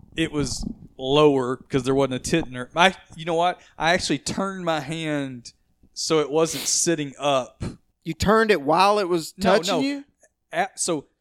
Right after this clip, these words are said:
Speaker 2: Oh,
Speaker 1: while
Speaker 2: after.
Speaker 1: Yeah. While she had the tit in my hand, I stood there motionless like I was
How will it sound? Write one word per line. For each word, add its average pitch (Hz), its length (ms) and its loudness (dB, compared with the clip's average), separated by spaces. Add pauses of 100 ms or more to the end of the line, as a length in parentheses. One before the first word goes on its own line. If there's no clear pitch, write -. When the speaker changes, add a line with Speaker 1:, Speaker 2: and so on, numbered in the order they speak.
(160)
Speaker 2:
Oh, 196 220 8
Speaker 1:
while 247 100 4
Speaker 2:
after. 202 680 0
Speaker 1:
Yeah. 147 180 -6 (220)
While 196 720 -8 (260)
she 196 220 -6
had 180 200 -4
the 160 60 -10
tit 165 240 -6
in 147 60 -16
my 143 100 -10
hand, 147 340 -10
I 143 300 -10
stood - 400 -10
there 139 140 -6
motionless 135 800 -8
like 127 180 -12
I 127 120 -8
was 117 280 -14